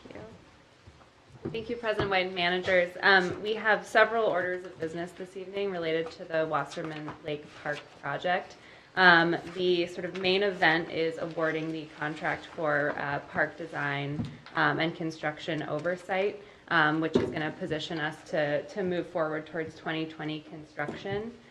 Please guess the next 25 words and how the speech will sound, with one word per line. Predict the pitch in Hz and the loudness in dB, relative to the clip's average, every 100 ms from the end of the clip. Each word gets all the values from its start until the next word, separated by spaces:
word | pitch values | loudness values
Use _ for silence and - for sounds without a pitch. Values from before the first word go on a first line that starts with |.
| - - - | -20 -20 2
Um, | 185 185 175 160 165 151 - - - - | 10 12 12 10 4 -4 -12 -20 -14 6
prior | 233 214 214 202 | 10 12 12 8
to | 196 - 214 180 170 170 254 - | 6 -2 0 2 2 2 2 4
that | 175 160 156 | 6 6 6
<laughs> | - | 8
action | 190 208 - 185 | 8 8 -2 -2
item, | 165 165 160 156 160 | 0 0 0 0 -2
um, | 170 156 151 | 0 -2 -2
pursuant | 175 170 - 165 160 143 | -4 -6 -4 -4 -4 -6
to | - 175 | -8 -4
Minnesota | 165 160 165 - 151 | -2 -2 -4 -6 -6
Statute, | 156 - 151 147 165 156 156 151 | -6 -4 -4 -4 -2 -2 -2 -4
uh, | 147 147 | -4 -2
one | 156 | -4
oh | 151 156 | -6 -8
three | 165 151 | -8 -8
B | 151 151 147 - | -4 -6 -6 -8
point | 156 165 | -8 -6
two | 175 147 | -8 -6
five | 160 147 143 | -2 -4 -2
one, | 156 151 160 196 - - - 175 | -4 -2 -2 -4 -10 -20 -6 2
um, | 160 151 | 2 2
concerning | 151 170 160 165 156 151 147 | -2 -4 -2 -2 -2 -2 -6
capital | - 156 156 156 151 151 | -2 -2 -2 -2 0 0
improvements, | 156 - 160 156 156 143 147 | -2 -6 -8 -6 -6 -6 -8